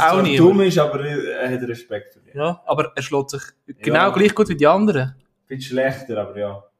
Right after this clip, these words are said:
Speaker 1: Nein, er hat auch einen Shelter gebaut, trinkt auch was. Also,
Speaker 2: Ja, er
Speaker 1: er
Speaker 2: hat
Speaker 1: macht's
Speaker 2: schon,
Speaker 1: gleich
Speaker 2: ja.
Speaker 1: eigentlich.
Speaker 2: Aber eben, ja, wir sind jetzt, ja,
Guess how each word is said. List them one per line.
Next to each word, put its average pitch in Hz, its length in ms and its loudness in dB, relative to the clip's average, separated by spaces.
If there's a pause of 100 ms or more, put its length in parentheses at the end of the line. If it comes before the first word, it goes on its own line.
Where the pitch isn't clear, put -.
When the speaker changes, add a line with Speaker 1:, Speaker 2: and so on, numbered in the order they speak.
Speaker 1:
Nein, 135 280 0
er 123 80 -4
hat 120 100 -8
auch 135 120 4
einen 165 100 -2
Shelter 160 320 0
gebaut, 147 360 0
trinkt 131 240 -12
auch 175 120 -4
was. 135 260 -6
Also, - 180 -18
Speaker 2:
Ja, 120 280 0
er 113 80 -2
Speaker 1:
er 110 160 -2
Speaker 2:
hat 160 80 6
Speaker 1:
macht's 185 280 2
Speaker 2:
schon, 156 120 2
Speaker 1:
gleich 156 160 2
Speaker 2:
ja. 131 80 0
Speaker 1:
eigentlich. 127 260 -2 (760)
Speaker 2:
Aber 160 320 2
eben, 139 280 0
ja, 113 360 -6
wir 135 200 -6
sind 139 220 -8
jetzt, - 580 -12
ja, 110 260 -6